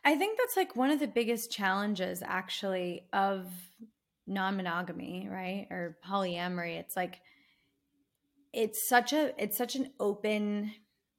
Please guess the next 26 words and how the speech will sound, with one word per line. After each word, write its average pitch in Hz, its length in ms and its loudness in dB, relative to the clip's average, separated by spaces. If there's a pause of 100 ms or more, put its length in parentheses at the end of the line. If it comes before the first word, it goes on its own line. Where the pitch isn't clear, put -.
(220)
space - 960 -4
of 185 380 0 (1040)
sort 196 280 -2
of 180 180 -2 (340)
different 202 320 -4
stages 240 840 0
of 180 180 -6
relating 190 640 0
and 202 100 -2
emotional 196 420 -2
intelligence 185 800 -4 (380)
that 226 180 4
often 208 800 0
you 196 560 -2
don't 202 300 0
meet 196 280 -2
people 185 380 -2
that 180 100 -4
are 175 100 -2
sort 175 220 -2
of 170 60 -4
at 175 160 -4
the 175 80 -6
same, 170 300 -4
like, 160 220 -12
level 170 600 -8